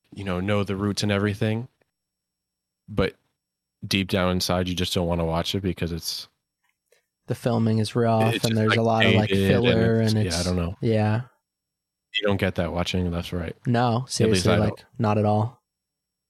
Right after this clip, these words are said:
Speaker 1: Like, you could tell it's old, but I don't know. I don't know how to put it.
Speaker 2: I think it helps, too, that, like,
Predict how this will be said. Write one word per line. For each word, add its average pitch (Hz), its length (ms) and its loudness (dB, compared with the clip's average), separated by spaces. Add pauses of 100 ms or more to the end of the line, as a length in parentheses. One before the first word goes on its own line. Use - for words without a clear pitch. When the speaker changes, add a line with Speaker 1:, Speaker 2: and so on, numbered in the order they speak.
(200)
Speaker 1:
Like, 104 100 2
you 110 100 4
could 110 200 -2
tell 117 520 2 (920)
it's - 120 -8
old, 101 300 2
but 92 220 -2 (1400)
I 101 120 -4
don't 98 140 0
know. 87 180 -2 (220)
I 101 60 -2
don't 98 80 0
know 92 80 0
how 95 60 2
to 92 80 -2
put 95 180 0
it. 85 80 -4 (1500)
Speaker 2:
I 120 80 0
think 175 160 0
it 156 80 0
helps, 127 340 -2
too, 123 240 -2
that, 123 200 -2
like, 113 320 -2